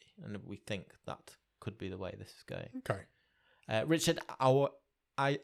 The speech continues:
Speaker 1: Ayoade
Speaker 2: <laughs>
Speaker 1: has also joined the cast.
Speaker 2: Oh, really?
Speaker 1: Yeah.
Speaker 2: Okay. I'm
Speaker 1: So
Speaker 2: excited for this.
Speaker 1: Yeah, I think
Speaker 2: I
Speaker 1: so.
Speaker 2: like a Roald Dahl adaptation.
Speaker 1: Yeah.
Speaker 2: And I do like, I do enjoy Wes Anderson, so that's exciting. And I like Ri-, Richard
Speaker 1: And
Speaker 2: Ayoade.
Speaker 1: to be,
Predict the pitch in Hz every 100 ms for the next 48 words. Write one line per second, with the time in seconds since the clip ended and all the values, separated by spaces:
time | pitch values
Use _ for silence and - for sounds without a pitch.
0 | - 135 131 123 147 135 117 104 92 -
1 | 120 147 151 120 123 113 117 107 101 -
2 | 101 - 196 190 254 143 123 - _ _
3 | 104 95 90 185 - 139 - 175 180 208
4 | 175 - 92 87 - - 170 147 165 -
5 | 156 160 170 165 143 131 123 110 107 101
6 | - 95 85 87 98 _ - - _ _
7 | _ _ _ - 110 110 113 123 113 113
8 | 110 107 110 107 107 107 107 117 110 -
9 | 87 92 95 95 101 _ _ - 110 110
10 | 113 110 90 110 135 135 127 123 123 127
11 | 120 117 117 - 123 120 - - _ _
12 | 196 196 196 170